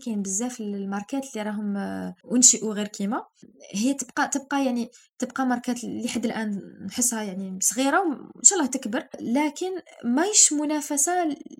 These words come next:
سيئة، بالعكس أنا نشوفها ولا، ولا ضارة. نحسها يعني مناف-، يعني مازال هم هذوما شركات صغار، منافسة تاعهم جيدة لأنهم راهم يخلقوا كما يقولوا، آه، منتوج جزائري وراهم يشجعوا بعضهم بعض. يعني كاين بزاف،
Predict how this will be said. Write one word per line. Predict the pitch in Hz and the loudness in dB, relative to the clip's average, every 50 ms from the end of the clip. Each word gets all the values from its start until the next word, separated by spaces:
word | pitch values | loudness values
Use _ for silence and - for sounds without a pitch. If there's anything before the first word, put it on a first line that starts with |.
| - - - - - - - | -18 -18 -18 -18 -8 0 4
سيئة، | 220 - - 302 269 247 220 - 185 185 - - - - - - | 6 6 8 8 6 4 2 0 -6 -10 -12 -16 -20 -18 -8 0
بالعكس | 208 262 269 294 285 - - | 2 2 2 2 2 2 2
أنا | 254 247 | 2 4
نشوفها | 254 254 254 277 262 254 254 262 254 240 233 - 202 - | 6 4 4 4 2 0 2 2 2 2 0 -2 -2 -2
ولا، | - 233 247 247 226 | 0 4 4 4 4
ولا | 226 240 240 240 226 | 4 4 4 2 2
ضارة. | 214 254 254 240 202 175 - - _ _ _ _ _ _ _ - - | 4 4 2 2 2 -2 -6 -8 _ _ _ _ _ _ _ -4 -2
نحسها | 240 - 311 - - 294 285 285 262 | 0 4 6 6 6 6 4 0 2
يعني | - 254 240 233 254 - - _ _ _ - | 0 0 0 0 -2 -4 -6 _ _ _ -2
مناف-، | - 240 247 262 294 311 269 - - 214 190 180 - _ _ - - 208 208 - - 165 | 0 2 4 4 2 0 -2 -4 -6 -6 -6 -6 -8 _ _ -10 -6 -6 -6 -6 -6 -6
يعني | 180 202 220 226 | -4 -2 -2 -2
مازال | 220 220 214 214 226 220 262 311 311 | -2 -2 -2 0 4 6 6 6 6
هم | 294 269 | 4 4
هذوما | 262 262 240 240 240 - | 4 4 4 4 6 6
شركات | - - 226 220 226 - 226 220 | 6 6 4 0 -2 -2 0 0
صغار، | - 254 233 320 349 311 | 0 0 2 0 0 2
منافسة | 247 254 262 277 302 320 311 311 285 - 269 269 | 2 2 2 2 2 0 0 0 -2 -2 -2 -4
تاعهم | - 277 - 269 247 233 | -6 -6 -4 -2 -2 -2
جيدة | 240 285 294 311 302 330 | 0 0 0 0 0 0
لأنهم | 311 - - 262 269 269 269 254 247 - - - - | -2 -2 -2 -2 0 0 0 -2 -6 -12 -16 -6 0
راهم | 240 254 254 262 | 2 2 4 4
يخلقوا | 277 269 - 311 294 - - 269 254 254 - - - - - | 2 0 -2 -4 -4 -2 0 -2 -2 -2 -6 -18 -20 -14 -6
كما | - 247 247 | -2 0 0
يقولوا، | 247 254 247 254 240 233 233 226 226 220 - | 0 0 0 0 2 4 4 2 2 0 -2
آه، | - 208 202 202 202 202 202 202 202 - 71 73 - - - - - - | -4 -4 -4 -4 -4 -4 -4 -6 -6 -8 -10 -12 -12 -14 -16 -16 -10 -4
منتوج | 214 220 233 240 240 277 277 254 - | 0 2 2 2 4 4 6 6 6
جزائري | 196 214 208 196 208 214 - - 202 202 226 302 415 453 - - - - 220 - | 6 4 2 2 0 -2 -2 -2 -2 -2 -2 -2 -2 -4 -8 -14 -20 -18 -8 -2
وراهم | 226 247 269 302 311 302 254 254 | 4 4 4 6 4 4 2 4
يشجعوا | 247 - 330 269 311 302 320 | 4 4 4 4 4 2 4
بعضهم | 262 277 262 254 254 240 220 | 2 2 2 0 0 -2 0
بعض. | 202 196 185 | 0 0 0
يعني | 196 196 202 208 | 0 0 0 0
كاين | 208 208 - 240 233 226 | -2 0 0 2 2 2
بزاف، | 208 202 - 269 294 294 - | 2 2 4 4 2 0 -2